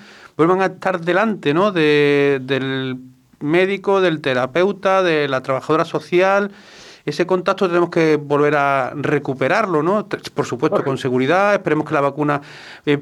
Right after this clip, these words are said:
empiece a, a, a tener suficientes, eh, porcentajes como para asegurar una inmunidad de,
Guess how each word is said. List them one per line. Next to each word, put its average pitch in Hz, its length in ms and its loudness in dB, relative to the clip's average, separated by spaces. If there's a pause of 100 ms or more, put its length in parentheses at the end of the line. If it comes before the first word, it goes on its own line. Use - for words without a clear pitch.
(160)
empiece 151 500 0
a, 143 340 2
a, 147 420 -2
a 139 80 0
tener 147 240 2
suficientes, 147 760 2 (360)
eh, 143 360 2
porcentajes 151 640 -2
como - 200 -2
para 143 160 0
asegurar 143 340 0
una 143 100 0
inmunidad 143 720 2
de, 139 160 0